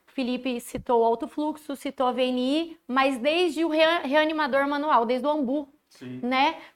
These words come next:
Speaker 1: Quantos vídeos a gente recebia, quantos protocolos, e na verdade cada um falava uma coisa e a gente não sabia direito o que fazer. Então, acho que isso foi o principal.
Speaker 2: Sim, eu acho que, realmente, eu acho que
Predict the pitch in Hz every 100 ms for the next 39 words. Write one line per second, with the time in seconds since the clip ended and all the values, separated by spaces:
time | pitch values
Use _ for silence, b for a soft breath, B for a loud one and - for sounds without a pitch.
0 | - 339 370 392 311 247 269 320 247 269
1 | 269 254 247 247 208 240 254 254 311 330
2 | - 320 311 302 294 285 320 277 302 285
3 | 285 262 269 - 277 269 285 285 262 262
4 | 254 254 254 262 254 254 247 262 254 202
5 | 226 240 247 247 _ _ _ _ _ _
6 | _ 180 247 233 233 214 - 247 220 208
7 | 226 226 233 - - 262 285 302 - 269
8 | 277 277 269 269 - 214 185 190 190 _
9 | _ _ 160 147 131 131 156 - 165 113
10 | 117 98 147 165 147 - 131 - - 143
11 | 123 -